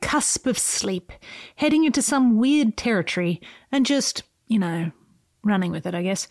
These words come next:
You know, that no man's land of where you're at the edge of awake and not awake.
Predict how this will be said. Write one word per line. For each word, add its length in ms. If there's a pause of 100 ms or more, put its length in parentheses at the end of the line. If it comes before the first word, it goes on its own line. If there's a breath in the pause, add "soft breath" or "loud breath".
(420 loud breath)
You 80
know, 100
that 160
no 220
man's 320
land 340
of 100
where 100
you're 120
at 120
the 200
edge 300
of 80
awake 460
and 280 (200)
not 240
awake. 460